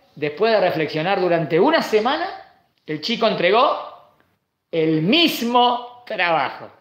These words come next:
sin hacer ningún cambio. Le dijo al profesor, "Usted puede quedarse con mi mala nota, pero yo me quedo con mi sueño". Bueno, vos poneme la mala, es, es mi sueño, no, no me vas a quitar el sueño. Al concluir, el hombre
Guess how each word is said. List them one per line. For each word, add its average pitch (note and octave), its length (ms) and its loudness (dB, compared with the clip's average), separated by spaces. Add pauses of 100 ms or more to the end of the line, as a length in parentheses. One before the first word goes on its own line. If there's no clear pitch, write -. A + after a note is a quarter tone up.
(440)
sin E4 300 -2
hacer D#4 240 0
ningún D#4 260 -4
cambio. F3 400 -6 (500)
Le E3+ 120 -4
dijo A#3 180 -4
al A3 60 0
profesor, G#3+ 540 -2
"Usted B3+ 280 0
puede B3 260 0
quedarse B3 640 -2
con F#3 160 -8
mi F#3 100 -12
mala G#3+ 260 0
nota, D4 600 -4 (540)
pero E3 180 -8
yo G3 180 -4
me F#3+ 140 -4
quedo G3+ 600 2
con D3+ 140 -6
mi D#3 80 -4
sueño". C3 520 -4 (800)
Bueno, A#2 200 -10 (460)
vos C#4 220 2
poneme B3 280 4
la A3 80 4
mala, A3+ 200 0
es, F#3+ 360 -6
es F#3+ 80 -6
mi G3 100 -8
sueño, F#3+ 300 -4
no, G#3 220 -8
no A3 140 -4
me G#3+ 80 0
vas G3+ 160 0
a F3+ 80 -2
quitar F3 220 0
el F3 80 -2
sueño. - 440 -6 (440)
Al F#3 100 -2
concluir, C#4+ 680 0
el G#3+ 140 2
hombre E4 400 2